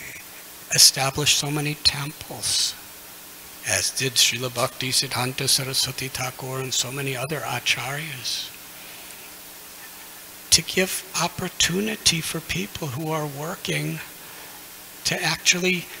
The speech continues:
transform their whole occupation into devotional service,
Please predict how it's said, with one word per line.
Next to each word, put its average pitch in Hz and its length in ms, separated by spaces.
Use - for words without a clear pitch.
transform 185 840
their 160 140
whole 160 240
occupation 165 880
into 165 380
devotional 156 800
service, 160 880